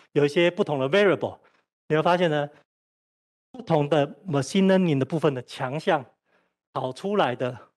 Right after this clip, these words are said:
部分的一些因子，哦，可能比较可能会再犯的因子，或是再自杀的因子的时候，其实是不太一样哈。但是这些因子在我看来，都是我们未来放在一个模组化或 rule base 里面的 machine learning 里面一个很重要的概念哈。我想大家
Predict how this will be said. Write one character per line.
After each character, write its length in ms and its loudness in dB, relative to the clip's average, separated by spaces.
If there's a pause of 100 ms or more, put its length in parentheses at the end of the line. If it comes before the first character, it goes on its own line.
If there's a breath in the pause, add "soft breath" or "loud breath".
部 140 -4
分 200 0
的 140 -4
一 40 -4
些 240 -2
因 380 -2
子， 260 -8 (380 soft breath)
哦， 140 -2
可 140 -8
能 240 -4 (300 loud breath)
比 100 -6
较 140 2
可 120 -6
能 140 -6
会 120 4
再 320 0
犯 200 -2
的 180 -2 (140)
因 160 -4
子， 180 -10
或 120 -2
是 80 -8
再 180 0
自 140 -6
杀 140 0
的 100 -2
因 140 -6
子 100 -14
的 80 -16
时 140 -14
候， 160 -10 (200)
其 60 -18
实 80 -16
是 80 -18
不 240 -12
太 160 -8
一 120 -10
样 180 -10
哈。 240 -18
但 100 -2
是 140 -6
这 160 -4
些 100 -4
因 180 -4
子 300 -12
在 140 -2
我 100 0
看 240 -6
来， 180 -6 (380 loud breath)
都 160 0
是 140 -6
我 20 -4
们 160 -6
未 160 4
来 220 -4 (500 soft breath)
放 180 -6
在 140 0
一 40 0
个 120 -4
模 260 -2
组 200 -8
化 200 2
或 200 -4
rule 260 -2
base 300 -2
里 100 -12
面 160 -10
的 80 -6
machine 240 -8
learning 120 -2
里 100 -2
面 200 -4
一 40 -8
个 120 -18
很 200 -20
重 140 -6
要 40 -10
的 80 -12
概 180 -6
念 140 -14
哈。 100 -20
我 80 -14
想 180 -20
大 180 -10
家 40 -20